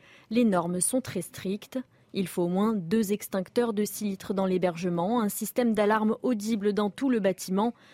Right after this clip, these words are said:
et un éclairage de sécurité incendie pour indiquer les issues de secours. Dans les pièces à risque, comme les cuisines par exemple, un détecteur de fumée est obligatoire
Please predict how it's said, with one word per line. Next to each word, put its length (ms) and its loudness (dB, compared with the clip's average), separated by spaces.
et 140 4
un 120 4
éclairage 580 0
de 120 0
sécurité 600 -4
incendie 520 -2
pour 220 -2
indiquer 420 -2
les 220 -2
issues 240 -4
de 140 2
secours. 680 -4
Dans 160 0
les 120 -2
pièces 280 -4
à 60 -2
risque, 460 -12
comme 220 0
les 100 0
cuisines 460 -2
par 200 0
exemple, 520 -2
un 160 2
détecteur 540 0
de 100 2
fumée 340 2
est 200 0
obligatoire 880 0